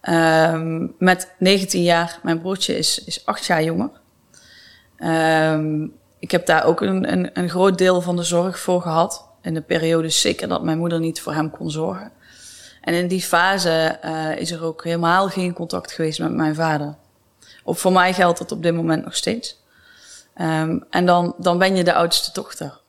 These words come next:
En dan, ehm, kom je op een plek of pak je een plek of voel je een plek die niet van jou is. Of niet voor jou is, maar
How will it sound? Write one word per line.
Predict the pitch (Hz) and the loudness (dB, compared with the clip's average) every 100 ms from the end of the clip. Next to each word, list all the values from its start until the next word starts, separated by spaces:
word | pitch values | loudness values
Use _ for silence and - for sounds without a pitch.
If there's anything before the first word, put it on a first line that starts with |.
| _ _ - - _ | _ _ -20 -20 _
En | 175 175 | 0 2
dan, | 170 170 170 - | 4 4 0 -4
ehm, | - 165 160 160 160 160 160 - _ _ _ _ _ _ _ | -2 0 2 2 0 -2 -6 -10 _ _ _ _ _ _ _
kom | - 208 | 0 2
je | 196 165 | 4 2
op | 170 | 0
een | 175 165 | -4 0
plek | 202 202 - | 2 2 -4
of | - - | -12 -4
pak | - - | -2 -2
je | - | -2
een | - 160 | -2 -2
plek | 156 151 - - | -2 -2 -4 -12
of | 160 | -12
voel | - - 285 | -8 -4 0
je | 226 170 | 2 0
een | - | -2
plek | 160 151 - | 0 -2 -2
die | 151 | -4
niet | 175 175 | -2 -2
van | - 156 | 0 0
jou | 170 151 139 | 2 0 -2
is. | - - - - - - - - | -6 -12 -16 -20 -20 -20 -20 -14
Of | 160 | -2
niet | 185 196 | 0 0
voor | - 208 185 | 2 6 6
jou | 156 110 - | 6 4 0
is, | - - | -6 -6
maar | 175 | -6